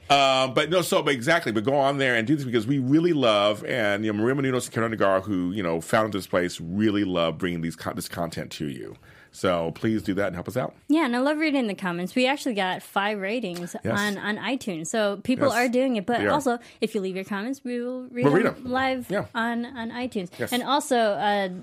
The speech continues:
Speaker 2: we did have a nice comment, actually, via Facebook,
Speaker 1: Oh, okay.
Speaker 2: um, a couple of weeks ago. Um, Brandon Hannon, who posted in the Hardy's Facebook group,
Speaker 1: Okay.
Speaker 2: uh, actually posted our show.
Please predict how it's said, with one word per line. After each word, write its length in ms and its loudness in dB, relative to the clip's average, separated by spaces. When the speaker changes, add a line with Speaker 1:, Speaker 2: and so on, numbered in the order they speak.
Speaker 2:
we 160 0
did 200 2
have 200 0
a 20 -6
nice 240 -4
comment, 320 -4
actually, 300 -4
via 180 -2
Facebook, 420 0
Speaker 1:
Oh, 40 0
okay. 60 -2
Speaker 2:
um, 160 0
a 40 -6
couple 220 -6
of 80 -6
weeks 160 -6
ago. 320 -4
Um, 220 -6
Brandon 480 2
Hannon, 680 -4
who 200 0
posted 540 -4
in 220 -6
the 240 -4
Hardy's 540 -4
Facebook 460 -4
group, 260 -8
Speaker 1:
Okay. 100 -8
Speaker 2:
uh, 240 -4
actually 640 -4
posted 560 -4
our 160 -2
show. 480 -6